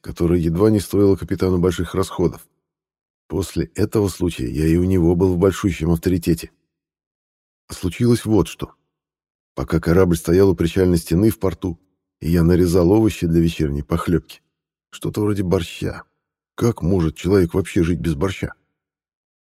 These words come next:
Прибежал мальчишка, которых в порту болтается превеликое множество, и сообщил вахтенному матросу у трапа о том,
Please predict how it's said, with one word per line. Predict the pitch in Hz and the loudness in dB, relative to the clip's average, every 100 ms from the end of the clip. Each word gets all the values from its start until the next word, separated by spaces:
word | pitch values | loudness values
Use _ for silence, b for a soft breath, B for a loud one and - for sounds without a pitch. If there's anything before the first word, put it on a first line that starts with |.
| _ | _
Прибежал | - 85 98 123 120 | -6 -2 2 4 4
мальчишка, | 117 110 - 135 - 71 | 4 2 2 0 0 -10
которых | - 82 92 92 | -6 -2 -2 -2
в | - | -4
порту | 92 90 120 | -6 -4 -2
болтается | 101 95 101 95 - 82 | 0 0 2 2 0 -6
превеликое | 82 90 98 117 - 87 | -2 0 2 0 0 -2
множество, | 92 110 101 82 85 - _ _ _ _ - | 2 2 0 -4 -12 -14 _ _ _ _ -10
и | 80 | -8
сообщил | - 80 - 110 107 | -2 -4 -2 -2 2
вахтенному | 101 98 - 92 90 | 2 0 -2 0 0
матросу | 90 85 110 107 101 | -2 0 0 0 -2
у | |
трапа | 90 98 95 85 | -2 2 2 2
о | 85 | -2
том, | - 120 | 2 0